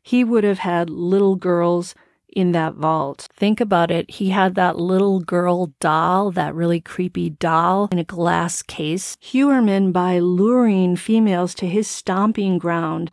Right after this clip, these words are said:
on Long Island, a place where he'd lived his whole life, was ensuring that he had the upper hand geographically.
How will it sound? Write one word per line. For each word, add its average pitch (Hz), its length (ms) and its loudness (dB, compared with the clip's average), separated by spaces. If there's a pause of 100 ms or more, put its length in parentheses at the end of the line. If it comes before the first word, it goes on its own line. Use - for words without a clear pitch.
on 175 300 0
Long 190 280 2
Island, 175 580 0 (140)
a 196 100 -4
place 226 460 -2
where 202 140 0
he'd 185 260 -2
lived 190 500 -2
his 175 200 -4
whole 220 280 0
life, 185 480 -2
was 214 380 2
ensuring 214 880 2
that 175 260 -2
he 233 240 -4
had 202 260 -2
the 185 260 -2
upper 185 340 -2
hand 175 520 -4
geographically. 175 1300 -2